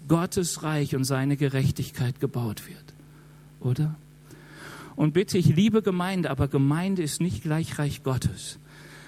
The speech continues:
Also Gemeinde ist ein Teil des Reiches Gottes und ein wichtiges, weil es ist der Leib Christi. Aber das Reich Gottes ist auch deine Ehe, das Reich Gottes ist auch dein Arbeitsplatz. Als Jesus danach gefragt wird, „Wo ist das Reich Gottes?“, sagt er,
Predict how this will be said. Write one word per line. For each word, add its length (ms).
Also 280
Gemeinde 580
ist 200
ein 180
Teil 260
des 220
Reiches 340
Gottes 280
und 100
ein 180
wichtiges, 480
weil 140
es 100
ist 180
der 100
Leib 240
Christi. 420
Aber 240
das 300
Reich 200
Gottes 340
ist 140
auch 120
deine 280
Ehe, 280
das 220
Reich 200
Gottes 320
ist 140
auch 100
dein 160
Arbeitsplatz. 760
Als 240
Jesus 440
danach 400
gefragt 480
wird, 160
„Wo 120
ist 140
das 200
Reich 240
Gottes?“, 400
sagt 320
er, 200